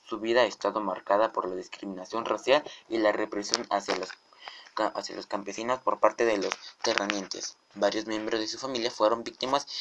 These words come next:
de esta pre-, represión, lo cual motivó a impulsar una campaña pacífica para denunciar la constante violación de los derechos. Desde su exilio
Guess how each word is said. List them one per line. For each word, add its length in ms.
de 320
esta 280
pre-, 200
represión, 720
lo 220
cual 220
motivó 600
a 160
impulsar 460
una 280
campaña 420
pacífica 640
para 220
denunciar 440
la 120
constante 500
violación 420
de 100
los 200
derechos. 500
Desde 200
su 120
exilio 520